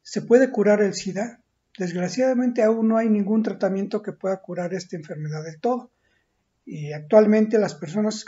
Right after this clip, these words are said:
reciben tratamientos con una combinación de tres o cuatro fármacos diferentes que reducen drásticamente la cantidad de virus dentro de su organismo y ha ayudado a disminuir significativamente el número de personas que mueren del sida.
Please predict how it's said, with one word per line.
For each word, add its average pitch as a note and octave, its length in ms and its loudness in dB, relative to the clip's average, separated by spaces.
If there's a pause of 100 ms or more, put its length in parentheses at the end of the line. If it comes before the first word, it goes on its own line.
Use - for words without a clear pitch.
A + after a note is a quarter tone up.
(120)
reciben G3+ 400 0
tratamientos G3 720 -2
con F#3+ 160 -6
una G3+ 180 -4
combinación F3 600 -6
de F#3+ 100 -4
tres G#3 300 -4
o G#3 80 -12
cuatro F#3 560 -6
fármacos F#3 560 -6
diferentes F#3 680 -6 (540)
que G#3+ 140 4
reducen G#3+ 500 2
drásticamente F#3+ 680 -2
la F3 120 -2
cantidad E3+ 440 -6
de G3 100 0
virus F#3+ 340 -2
dentro E3 280 -8
de D#3+ 100 -10
su F#3+ 120 -6
organismo A3 540 0 (480)
y F3+ 120 0
ha G3 180 6
ayudado G3+ 540 2
a - 20 0
disminuir E3+ 720 -4
significativamente G3+ 1160 -2
el F3+ 80 0
número G3 260 0
de F#3 100 -4
personas G3 460 -8
que F3 120 -10
mueren E3+ 340 -6
del D3+ 120 -12
sida. - 340 -18